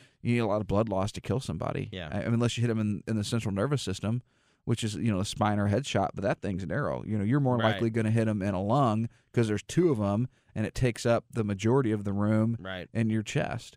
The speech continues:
Speaker 2: Yeah.
Speaker 1: So, um,
Speaker 2: I have a twenty gauge shotgun.
Speaker 1: Right.
Speaker 2: And I keep, like, skeet shot or bird shot,
Speaker 1: Yeah, so,
Speaker 2: basically,
Speaker 1: like, number nine.
Speaker 2: is, yeah, seven, eight, nine, something like that. And, um, uh,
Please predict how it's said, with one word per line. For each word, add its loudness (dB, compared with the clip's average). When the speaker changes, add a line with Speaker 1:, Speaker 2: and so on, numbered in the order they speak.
Speaker 2:
Yeah. -6
Speaker 1:
So, 2
um, 0
Speaker 2:
I 2
have -2
a -8
twenty -6
gauge -6
shotgun. -10
Speaker 1:
Right. 4
Speaker 2:
And -8
I -4
keep, -8
like, -8
skeet -8
shot -6
or -10
bird -8
shot, -8
Speaker 1:
Yeah, 8
so, 2
Speaker 2:
basically, 0
Speaker 1:
like, 2
number 4
nine. 4
Speaker 2:
is, -4
yeah, -4
seven, -4
eight, -6
nine, -6
something -12
like -8
that. -8
And, -8
um, -8
uh, -6